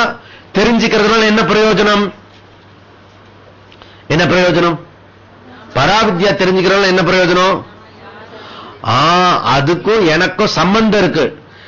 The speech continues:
இந்த பராவித்யா தான் ஆபரேட் பண்ணினா தான் நான் என்ன பத்தி பேசுறது பராவித்யா, செல்ஃப் நாலேஜ்,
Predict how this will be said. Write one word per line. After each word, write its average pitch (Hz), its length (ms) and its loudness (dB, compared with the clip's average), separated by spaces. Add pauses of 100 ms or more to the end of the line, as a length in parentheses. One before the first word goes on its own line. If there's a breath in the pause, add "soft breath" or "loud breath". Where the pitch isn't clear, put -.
(120)
இந்த 135 300 -2
பராவித்யா 175 1200 0
தான் 180 440 2 (500 loud breath)
ஆபரேட் 185 600 0
பண்ணினா 175 520 0
தான் 190 600 0 (240 loud breath)
நான் 175 560 0
என்ன 214 400 0
பத்தி 196 400 -2
பேசுறது 202 720 0 (240)
பராவித்யா, 151 540 0 (520 loud breath)
செல்ஃப் 165 480 0
நாலேஜ், 117 600 0